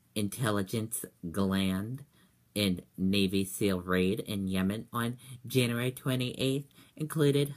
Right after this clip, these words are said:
hundreds of contacts for Al Qaeda in the Iberian Peninsula in region and the West, a U S official told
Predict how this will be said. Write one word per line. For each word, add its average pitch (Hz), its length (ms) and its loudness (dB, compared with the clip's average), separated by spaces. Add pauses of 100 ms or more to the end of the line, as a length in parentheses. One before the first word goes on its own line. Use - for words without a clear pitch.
hundreds 156 520 0
of 123 220 0 (340)
contacts 135 880 0 (300)
for 107 400 0 (340)
Al 107 160 4
Qaeda 123 680 0 (360)
in 110 240 0
the 104 260 0 (420)
Iberian 110 720 0 (260)
Peninsula 101 1040 0 (360)
in 110 260 0 (220)
region 107 720 -2
and 104 260 0 (220)
the 135 140 2
West, 104 460 -2 (360)
a 95 280 4
U 95 280 4
S 92 280 -2
official 110 480 -4
told 92 540 -4